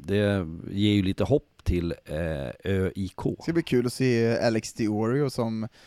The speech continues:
Speaker 2: om man är uttalad etta där, vad han kan göra. Tycker han var bra i Björklöven när han kom in. Det är visst, det kommer bli skillnad. Han står i ett,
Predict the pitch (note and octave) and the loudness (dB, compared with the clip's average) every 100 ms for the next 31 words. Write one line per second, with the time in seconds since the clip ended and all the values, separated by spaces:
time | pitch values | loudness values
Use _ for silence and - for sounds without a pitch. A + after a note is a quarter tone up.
0 | - - _ _ - G#2 G2 G#2+ - A#2+ | -20 -20 _ _ -2 0 2 2 2 0
1 | A2+ - - - C#3+ A2+ G#2 A2 B2 C3+ | 0 -2 -4 -2 0 0 -2 -2 -4 -4
2 | A#2+ A#2 G#2 G2 G2+ A2 - - - B2 | -2 -2 -2 -2 -4 -6 -14 -10 -2 -2
3 | G#2 F2+ E2+ B2+ B2+ A#2+ A2+ G2+ G#2+ G2+ | -2 -4 -2 4 4 4 0 0 -2 -2
4 | G#2 F#2+ G2+ A2+ A2+ A2 A2 A2+ - - | -2 -4 -2 0 0 0 -2 -4 -6 -4
5 | A2 A2 - A2+ G#2+ A2 A#2 A2 G#2+ A2+ | -2 -2 -4 -4 -2 -2 -2 -2 -2 -4
6 | A2 A2+ A2 A2+ - | -6 -2 -2 -4 -12